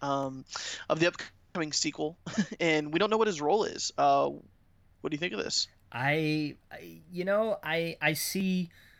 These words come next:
Speaker 2: uh, retired American agent.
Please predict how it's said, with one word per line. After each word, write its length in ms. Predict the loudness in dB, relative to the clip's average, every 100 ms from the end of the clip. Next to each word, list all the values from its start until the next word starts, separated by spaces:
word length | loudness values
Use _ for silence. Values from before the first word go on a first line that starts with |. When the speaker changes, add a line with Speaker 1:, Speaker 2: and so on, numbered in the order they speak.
| -20 _ _ _
Speaker 2:
uh, 60 | -12 -12 -16 -18 -4
retired 1000 | 0 0 0 -4 2 4 4 2 2 0
American 640 | 0 2 4 2 0 -4 -4
agent. 500 | -6 -8 -12 -14